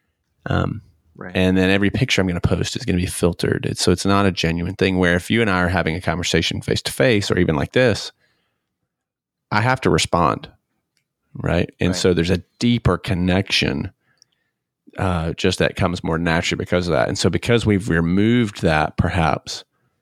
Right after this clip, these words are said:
Speaker 1: from much of our communication, I think it makes, uh, it, it widens that gap more so than it was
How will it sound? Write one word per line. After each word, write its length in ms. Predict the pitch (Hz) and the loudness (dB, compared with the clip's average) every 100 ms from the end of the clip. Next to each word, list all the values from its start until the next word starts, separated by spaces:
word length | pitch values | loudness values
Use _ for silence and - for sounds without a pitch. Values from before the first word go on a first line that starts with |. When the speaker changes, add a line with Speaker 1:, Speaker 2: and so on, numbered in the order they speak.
| _ - _ _ _ | _ -20 _ _ _
Speaker 1:
from 340 | - 87 85 | -2 0 0
much 220 | 87 85 | 0 0
of 80 | - | 0
our 80 | - | -2
communication, 840 | - 82 - 90 90 - - 92 - _ _ _ _ _ | -2 -6 0 0 0 -2 -4 -8 -16 _ _ _ _ _
I 60 | 90 | -2
think 180 | 95 90 | 0 2
it 140 | - | 0
makes, 640 | 85 87 85 - - - - _ _ _ _ _ _ _ _ _ _ | 2 2 2 -2 -6 -6 -12 _ _ _ _ _ _ _ _ _ _
uh, 380 | 87 80 76 73 - | -4 -2 -4 -6 -6
it, 160 | - - | -6 -6
it 260 | - - - | -2 0 0
widens 560 | 90 87 95 101 98 82 | 0 2 2 2 0 0
that 320 | 80 - 104 | 0 0 -4
gap 480 | 78 76 76 - - - _ _ _ _ | -2 0 0 -2 -8 -12 _ _ _ _
more 300 | 95 87 87 | -2 2 2
so 260 | 87 - 80 | 2 2 2
than 180 | 104 82 | 2 0
it 120 | 78 | 0
was 420 | 85 82 80 78 | 2 2 2 0